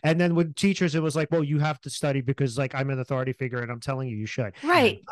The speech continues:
Speaker 1: I mean, I get that. I understand that that's part of why I have to do the work, but it doesn't really make me, especially who me, I'm just a kid. I don't know any better.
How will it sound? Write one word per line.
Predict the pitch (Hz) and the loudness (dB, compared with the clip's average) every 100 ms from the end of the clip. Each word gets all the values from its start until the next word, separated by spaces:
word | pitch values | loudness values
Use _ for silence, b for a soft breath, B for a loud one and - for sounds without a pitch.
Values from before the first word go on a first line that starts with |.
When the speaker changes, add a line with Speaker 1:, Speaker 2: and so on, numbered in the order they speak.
| - | -2
Speaker 1:
I | 233 | 4
mean, | 254 247 | 6 6
I | 226 | 4
get | 220 143 214 208 | 2 4 2 4
that. | 196 165 160 | 4 4 4
I | 170 | 2
understand | 196 196 - 196 180 | 2 2 0 -2 0
that | |
that's | 170 170 | -4 -6
part | _ - 185 185 | _ -2 0 2
of | 139 | 0
why | 143 165 160 156 - | 2 4 4 2 0
I | 160 | 2
have | 160 165 | 4 2
to | - | 0
do | 143 170 | 2 2
the | 147 | 2
work, | 131 170 147 B B | 0 0 0 B B
but | 190 | -2
it | 196 | 0
doesn't | 233 233 226 | -2 -4 -6
really | 202 202 | -4 -2
make | 190 190 | 0 0
me, | 190 | 0
especially | 180 - 196 202 | 0 0 0 0
who | 170 170 | 0 0
me, | 165 208 | 0 0
I'm | 190 196 | 0 -2
just | 214 | -4
a | 190 | -4
kid. | 214 170 - | -2 -2 -2
I | 170 | -2
don't | 190 151 | -2 -2
know | 147 156 | 0 2
any | 147 | 2
better. | 139 147 180 | 0 0 -2